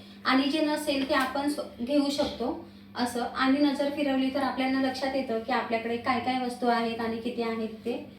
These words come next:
तर इथे मी तीस किलोची गोणी भरली आहे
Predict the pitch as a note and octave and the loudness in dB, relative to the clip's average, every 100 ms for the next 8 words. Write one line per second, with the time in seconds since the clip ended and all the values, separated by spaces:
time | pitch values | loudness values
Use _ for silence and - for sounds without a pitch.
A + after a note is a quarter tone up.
0 | - - - C4+ C#4 C4+ D4+ C#4+ C4+ - | -18 -18 -6 -2 0 0 0 0 -2 -4
1 | - - - - - - - - - D4+ | -6 -12 -18 -18 -18 -18 -18 -12 -4 -2
2 | D4+ D#4+ D4+ D4+ D4+ D4 C4 C4+ D4+ A#3+ | -2 -2 0 0 0 2 2 4 4 4
3 | A3+ A#3 | 4 2